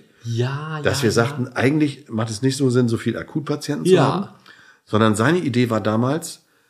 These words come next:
Speaker 2: tausend Patienten im Monat zu haben, die einmal im Monat kommen.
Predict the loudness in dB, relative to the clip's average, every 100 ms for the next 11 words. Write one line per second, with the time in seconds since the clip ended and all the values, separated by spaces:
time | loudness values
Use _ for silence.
0 | _ _ _ _ -4 0 0 -2 -4 -4
1 | -2 -2 0 -2 0 0 -2 -4 -6 -4
2 | -4 -4 -8 -10 -4 0 2 2 0 -8
3 | -6 -4 -4 -6 -12 -16